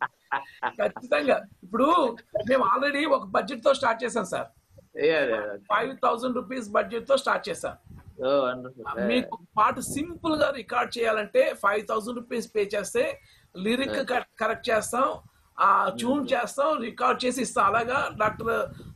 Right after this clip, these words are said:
Speaker 1: ఆ, స-, కుశల్ కుమార్ గారు పాట ఒకటి already రిక-, రికార్డు చేసామండి.
Speaker 2: Mm-hmm.
Speaker 1: రికార్డు చేసిన
Speaker 2: Okay.
Speaker 1: తర్వాత సువర్ణ సుమ-, సువర్ణ శామ్యుల్ గారు చెన్నైలో ఉన్నారు, ఆమె రెండు రాశారు. ఆమె రెండుకి టెన్ థౌజండ్ పే చేసి అవి ప్రస్తుతం స్టూడియోలో తయారవుతున్నాయి. అంటే అలాంటి గ్యారేజ్ పని మాత్రం already మేము స్టార్ట్ చేసినట్టే.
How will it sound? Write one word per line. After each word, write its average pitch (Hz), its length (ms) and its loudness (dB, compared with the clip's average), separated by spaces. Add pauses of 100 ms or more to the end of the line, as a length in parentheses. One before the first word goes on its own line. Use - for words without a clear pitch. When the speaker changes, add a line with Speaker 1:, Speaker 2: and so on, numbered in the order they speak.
(120)
Speaker 1:
ఆ, 185 360 4
స-, 185 140 -8
కుశల్ 240 440 0
కుమార్ 247 280 2
గారు 240 240 0
పాట 220 220 2
ఒకటి 220 220 -4
already 208 440 2
రిక-, 185 400 -6
రికార్డు 220 340 0
చేసామండి. 151 460 0 (680)
Speaker 2:
Mm-hmm. 214 340 -8
Speaker 1:
రికార్డు 214 360 -2
చేసిన 208 160 0
Speaker 2:
Okay. 254 120 0
Speaker 1:
తర్వాత 226 500 0 (200)
సువర్ణ 247 400 2
సుమ-, 220 680 0
సువర్ణ 226 420 -2
శామ్యుల్ 226 380 0
గారు 226 260 -2
చెన్నైలో 220 280 0
ఉన్నారు, 233 220 0
ఆమె 214 360 2
రెండు 202 240 -6
రాశారు. 220 540 0 (340)
ఆమె 214 240 2
రెండుకి 233 600 -2
టెన్ 208 260 -2
థౌజండ్ 226 400 -2
పే 202 180 0
చేసి 226 160 0
అవి 208 120 2
ప్రస్తుతం 208 360 -6
స్టూడియోలో 208 400 2
తయారవుతున్నాయి. 190 680 0
అంటే 233 200 0
అలాంటి 233 240 4
గ్యారేజ్ 226 500 2
పని 247 140 2
మాత్రం 247 300 2
already 247 360 2
మేము 247 120 0
స్టార్ట్ 220 340 -2
చేసినట్టే. 233 580 -2